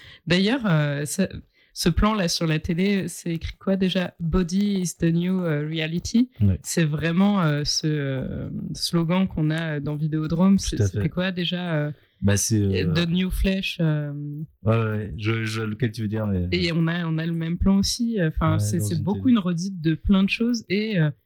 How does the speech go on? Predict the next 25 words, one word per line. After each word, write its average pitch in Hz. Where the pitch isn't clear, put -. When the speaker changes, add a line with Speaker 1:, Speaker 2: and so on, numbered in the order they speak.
Speaker 1:
en 160
fait, 208
c'est -
un 139
film 156
hyper, 170
euh, 131
introspectif, -
euh, 160
à 175
fond. 196
Il 170
le 180
dit 165
lui-même 175
que -
Viggo 151
Mortensen, 151
en 147
fait, -
c'est -
lui, 156
euh, 131
clairement. 147
Euh, -